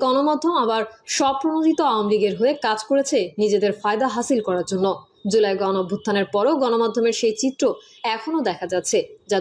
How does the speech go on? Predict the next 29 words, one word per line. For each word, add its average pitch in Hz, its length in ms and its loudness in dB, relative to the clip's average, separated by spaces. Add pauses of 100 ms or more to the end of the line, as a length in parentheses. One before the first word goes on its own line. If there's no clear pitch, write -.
দুঃখজনক। 190 540 0 (320)
আমরা 269 280 2
চাই 359 120 4 (120)
মুক্ত 269 180 0 (120)
গণমাধ্যম, 185 560 0 (280)
সেখানে 247 320 2 (120)
আগের 262 240 0
মতোই 294 260 2 (120)
চাটুকার 277 500 0
গ্রহণযোগ্য 240 440 2 (120)
নয়। 180 140 0 (380)
এখনো 330 220 0
কিছু 330 300 0
কিছু 320 180 0
গণমাধ্যম 190 600 0
হাউসে 196 300 0 (100)
ফ্যাসিবাদের 277 540 0
ভূতরা 214 400 -2
রয়ে 180 280 2
গেছে, 170 220 0 (380)
অবিলম্বে 196 560 0
তাদের 226 260 2
বিরুদ্ধে 226 280 0 (120)
ব্যবস্থা 214 380 -2
নেওয়ার 226 280 2
আহ্বান 208 320 0
জানাই। 180 240 0 (1700)
প্রিয় 330 200 2 (100)
দর্শক, 214 340 2